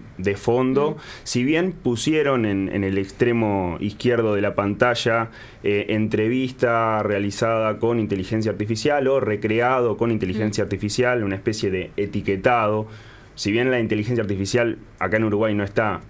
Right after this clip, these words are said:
Speaker 1: regulada,
Speaker 2: Ujú.
Speaker 1: eh, de alguna forma trataron de atajarse diciendo, "No, no estamos generando un producto falso".
Speaker 2: Bueno, un poco sí.
Speaker 1: Eh, pero es por lo menos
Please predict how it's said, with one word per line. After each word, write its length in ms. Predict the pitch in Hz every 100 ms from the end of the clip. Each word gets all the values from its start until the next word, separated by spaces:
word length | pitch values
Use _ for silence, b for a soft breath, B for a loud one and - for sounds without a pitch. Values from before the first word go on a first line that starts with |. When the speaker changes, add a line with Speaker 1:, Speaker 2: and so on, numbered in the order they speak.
| -
Speaker 1:
regulada, 800 | 104 113 107 110 120 113 - 90
Speaker 2:
Ujú. 100 | 98 B B B
Speaker 1:
eh, 460 | - 107 104 101 - 110
de 160 | 113
alguna 260 | 113 131 139
forma 380 | 139 131 147 143
trataron 320 | 104 117 117
de 60 |
atajarse 400 | 113 110 113 113 135
diciendo, 300 | 110 110 107
"No, 120 | 107
no 100 | 107
estamos 480 | 107 120 127 120 -
generando 540 | - 107 104 117 120
un 140 | 110
producto 420 | 110 107 107 110 104
falso". 720 | - 127 117 117 - 135 135 -
Speaker 2:
Bueno, 220 | 208 180
un 60 | 175
poco 180 | 190
sí. 180 | - 170 135
Speaker 1:
Eh, 500 | 107 98 95 90 95 -
pero 920 | 113 117 147 147 135 117 110 101 87 -
es 760 | 107 123 143 147 - - - - - -
por 140 | 120 123
lo 140 | 131
menos 760 | 160 170 175 156 131 107 -